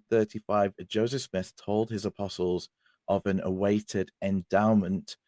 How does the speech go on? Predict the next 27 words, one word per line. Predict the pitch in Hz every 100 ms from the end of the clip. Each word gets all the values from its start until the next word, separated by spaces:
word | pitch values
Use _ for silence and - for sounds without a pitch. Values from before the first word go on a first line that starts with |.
| _ _ -
which | 71 -
would | 92
grant | - 104 104
them | - 98 92 -
power | 110 120 135 135 -
from | - 117 120
on | 107
high. | 104 - 92 85 92 120 127 _ _ _ _ -
This | - -
endowment | 110 107 101 98 101
was | - -
considered | - 92 - 123 110 95 -
at | 92 -
the |
time | 90 107 101 98
to | -
be | - 90
a |
spiritual | - - - 117 107 - 98 95 -
endowment | 95 95 92 92 90 - _
following | - 104 104 92 90 95 _ _ _ _
washings | 98 92 - 95 92 92 - _ -
and | 98
anointings. | 95 104 104 98 90 73 - - _ _ _ _ _ -
So | - 107 101 - _ -
it | 98
starts | - - - 147 104 113 127 -